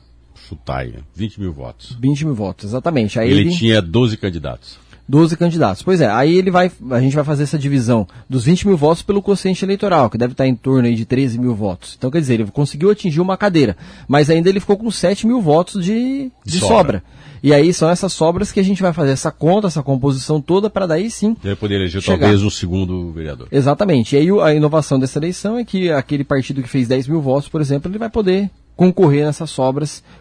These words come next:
Speaker 2: com esse que fez os vinte mil e ultrapassou o quociente. Essa é a inovação básica.
Speaker 1: Então, de certa forma, quanto mais candidatos eu tiver num partido,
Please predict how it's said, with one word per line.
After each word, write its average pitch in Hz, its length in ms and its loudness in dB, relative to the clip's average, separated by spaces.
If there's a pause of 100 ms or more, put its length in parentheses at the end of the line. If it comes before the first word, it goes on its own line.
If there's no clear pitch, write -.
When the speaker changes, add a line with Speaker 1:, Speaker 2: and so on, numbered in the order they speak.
Speaker 2:
com 185 240 4
esse 165 300 2
que 160 100 -8
fez 151 240 0
os 147 100 -4
vinte 143 260 -2
mil 147 260 0
e 160 100 0
ultrapassou 147 500 -2
o 135 40 -4
quociente. 139 540 -4 (200)
Essa 156 320 2
é - 20 2
a - 20 2
inovação 196 420 -2
básica. 101 460 -4 (180)
Speaker 1:
Então, 117 140 -2
de 120 100 -6
certa 143 320 -2
forma, 147 320 0
quanto 135 240 -2
mais 131 220 0
candidatos 101 400 0
eu 98 60 -2
tiver 90 200 -2
num 104 140 0
partido, 80 640 -4